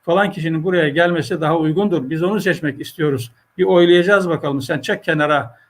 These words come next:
çekil kenara, e, denilmesi pek mümkün görünmüyor yani. E, çünkü böyle denilmesi halinde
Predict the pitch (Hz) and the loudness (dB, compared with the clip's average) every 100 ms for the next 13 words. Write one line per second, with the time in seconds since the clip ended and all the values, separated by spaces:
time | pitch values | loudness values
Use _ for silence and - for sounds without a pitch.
0 | _ - 175 202 175 151 165 214 - _ | _ -8 -4 -4 -2 0 0 0 -2 _
1 | 160 147 131 170 190 175 151 233 214 202 | -10 -8 -4 -4 -2 -2 -4 -4 -8 -6
2 | 214 202 165 156 226 220 165 170 190 180 | -6 -4 -6 -4 -4 -6 -2 2 4 4
3 | 131 113 110 110 110 113 - _ _ _ | 2 2 0 -2 -4 -8 -14 _ _ _
4 | _ _ _ 170 139 131 135 135 156 220 | _ _ _ -10 -6 -4 -4 -6 -6 -4
5 | 165 202 240 220 190 185 180 175 262 175 | 2 4 4 4 2 2 0 0 0 2
6 | 160 143 139 214 247 | 2 0 -2 -2 -2